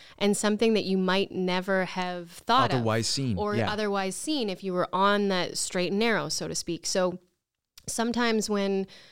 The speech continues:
Speaker 1: something's thrown in the middle of the road and, and you need to deviate from that path, you find a new path that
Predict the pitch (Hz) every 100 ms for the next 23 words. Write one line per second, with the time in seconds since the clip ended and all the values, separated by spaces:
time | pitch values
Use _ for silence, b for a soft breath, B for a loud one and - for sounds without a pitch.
0 | B - 220 220 202 - 196 202 202 208
1 | 196 196 190 180 165 175 254 233 202 185
2 | 175 - 180 175 180 185 185 180 160 180
3 | 175 165 - 165 156 117 - 277 285 190
4 | 170 - _ b b b 190 196 180 165
5 | 175 214 156 127 165 - 156 -